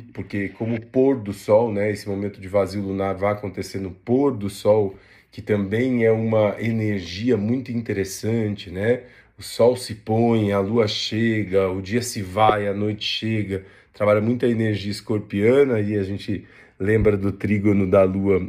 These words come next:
com Plutão também, antes desse vazio? Então vale a gente entender e perceber o que é que vai tá passando pelo nosso campo, o que que nós estamos atravessando nesse momento.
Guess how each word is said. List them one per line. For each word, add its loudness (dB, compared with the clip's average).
com 2
Plutão 4
também, 2
antes 0
desse -4
vazio? 0
Então 2
vale 4
a 4
gente -4
entender -2
e -2
perceber 0
o -2
que -2
é 2
que -12
vai 2
tá 0
passando -2
pelo -2
nosso -4
campo, 0
o -12
que -16
que -10
nós -2
estamos -2
atravessando -2
nesse -2
momento. -2